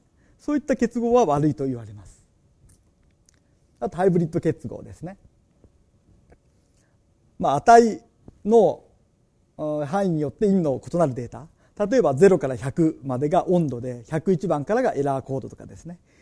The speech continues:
一つのデータで、あ、一つの、まあ、データで、い-、数値によっていろんな意味を持たせるようなもの。まあ、昔のメモリーが少ない時代とかですね、そういったテクニック、メモリーの消費量を少なくするためにそういった使い方もしてますけども、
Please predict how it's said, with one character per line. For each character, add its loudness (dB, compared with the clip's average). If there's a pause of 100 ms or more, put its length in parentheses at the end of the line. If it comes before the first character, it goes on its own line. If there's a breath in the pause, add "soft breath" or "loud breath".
一 -2
つ -8
の -4
デ 0
ー -8
タ -4
で、 6 (400)
あ、 -6
一 -2
つ -6
の、 2 (1000)
ま -6
あ、 -2
デ 2
ー -4
タ -2
で、 0 (320)
い-、 -2 (140)
数 -2
値 -6
に -4
よ -4
っ -14
て 0
い 2
ろ 2
ん 0
な 0
意 2
味 -4
を -6
持 -10
た -6
せ -4
る -6
よ -10
う -16
な -18
も -16
の。 -18 (720 soft breath)
ま -4
あ、 -4
昔 -2
の 0
メ 0
モ 0
リ 2
ー 2
が -2
少 -6
な 2
い 0
時 -4
代 2
と -4
か -2
で -8
す -14
ね、 -8
そ 0
う 2
い 2
っ -2
た 0
テ 0
ク 0
ニ -4
ッ -18
ク、 -12
メ -2
モ -2
リ 0
ー -2
の -4
消 0
費 2
量 0
を -6
少 -10
な 0
く -18
す -10
る -10
た -6
め -6
に 0
そ -4
う -4
い -
っ -4
た -4
使 -6
い -2
方 -4
も -6
し -14
て -12
ま -6
す -12
け -4
ど -10
も、 -6